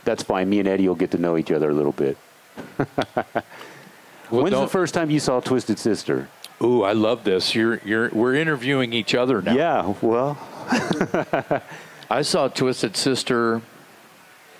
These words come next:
Speaker 2: for the first time in nineteen,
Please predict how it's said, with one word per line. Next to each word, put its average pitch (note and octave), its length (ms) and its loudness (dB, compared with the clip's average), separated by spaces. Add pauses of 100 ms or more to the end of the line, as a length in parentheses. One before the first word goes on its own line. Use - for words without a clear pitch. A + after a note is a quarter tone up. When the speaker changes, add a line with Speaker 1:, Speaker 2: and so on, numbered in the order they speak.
(240)
Speaker 2:
for A#2+ 140 0
the G2 100 0
first B2+ 340 0
time A2+ 440 -2 (1400)
in G2 280 -4
nineteen, B2 880 -2